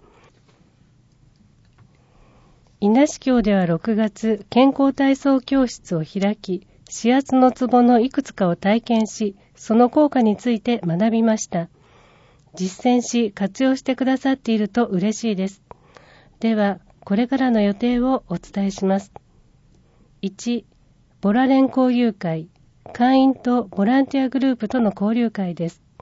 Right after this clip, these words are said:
七月二十二日火曜日、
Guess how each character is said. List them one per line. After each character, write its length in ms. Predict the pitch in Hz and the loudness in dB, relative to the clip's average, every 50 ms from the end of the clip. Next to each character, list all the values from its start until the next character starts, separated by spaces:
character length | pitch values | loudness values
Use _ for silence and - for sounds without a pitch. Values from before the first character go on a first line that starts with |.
| - _ _ _ _ _ _ _ _ _ _ _ _ _ | -20 _ _ _ _ _ _ _ _ _ _ _ _ _
七 280 | - - - - 269 247 | -20 -20 -8 -4 -2 0
月 340 | 269 262 247 - - 262 | 0 -2 -2 0 0 2
二 180 | 254 254 285 277 | 4 4 2 2
十 220 | 269 240 220 202 | 2 0 0 0
二 160 | 190 185 202 220 | 2 2 4 4
日 540 | 220 233 226 - - - 220 214 214 208 - _ _ _ _ _ _ _ _ _ _ | 4 2 2 0 -4 -6 -6 -6 -6 -6 -8 _ _ _ _ _ _ _ _ _ _
火 140 | - - 226 | -6 -2 0
曜 260 | 226 240 254 247 233 214 | 0 2 2 2 0 0
日、 280 | - 175 175 175 165 | -2 -4 -4 -6 -6